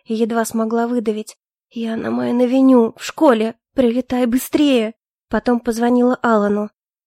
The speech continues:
"Почему вы так побледнели, Лия?" допытывались все вокруг.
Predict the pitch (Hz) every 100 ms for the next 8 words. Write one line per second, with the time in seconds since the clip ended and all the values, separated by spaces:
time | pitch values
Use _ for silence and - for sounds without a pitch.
0 | _ 247 - 240 240 302 320 311 302 262
1 | 294 320 330 233 214 262 339 294 196 214
2 | 214 233 240 233 208 220 - 233 214 226
3 | 262 226 208